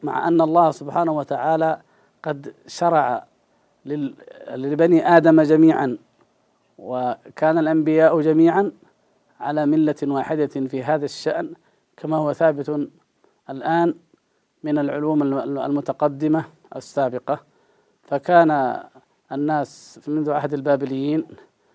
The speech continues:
ثم العبرانيين ثم جاءت الأمة الإسلامية كانوا على ملة قويمة، وإن انحرف عنها من انحرف،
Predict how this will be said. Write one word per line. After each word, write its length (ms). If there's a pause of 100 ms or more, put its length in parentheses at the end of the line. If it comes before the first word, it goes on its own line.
(300)
ثم 440 (300)
العبرانيين 840 (800)
ثم 180
جاءت 300
الأمة 240
الإسلامية 640 (840)
كانوا 360
على 160
ملة 440
قويمة، 380
وإن 180
انحرف 420
عنها 340
من 120
انحرف، 460